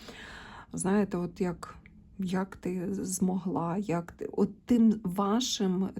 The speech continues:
тим заробіткам, тим змінам, які йдуть. Тось-, тобто, дивіться, і на сьогодення він розуміє, що взагалі-то ви, ну, у вас гарне майбутнє в цьому сенсі,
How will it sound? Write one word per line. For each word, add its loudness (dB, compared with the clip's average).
тим 2
заробіткам, -2
тим 6
змінам, 4
які 0
йдуть. 0
Тось-, 2
тобто, 2
дивіться, 2
і 2
на 2
сьогодення 2
він 2
розуміє, 4
що -4
взагалі-то 0
ви, -2
ну, 0
у 2
вас 0
гарне 0
майбутнє 0
в -8
цьому -2
сенсі, -4